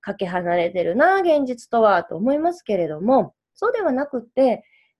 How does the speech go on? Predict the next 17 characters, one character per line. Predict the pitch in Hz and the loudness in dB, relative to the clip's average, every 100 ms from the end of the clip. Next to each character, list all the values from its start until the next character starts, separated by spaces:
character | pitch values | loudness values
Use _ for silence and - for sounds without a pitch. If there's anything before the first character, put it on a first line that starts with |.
| _ | _
そ | 277 294 | 0 2
れ | 381 | 4
は | 466 | 2
そ | 480 403 | 0 -2
れ | 392 | -2
で | 392 440 | 0 2
目 | 240 190 | 2 2
指 | 196 330 | 2 2
す | 539 - | 0 -4
け | - 240 | -8 -6
れ | 233 | -4
ど | 170 | -6
も、 | 196 311 339 - _ _ _ | 2 2 2 -4 _ _ _
え、 | 175 | -2
ま | 175 185 302 | 0 2 2
ず | 381 | 2
は | 349 349 349 | 2 2 0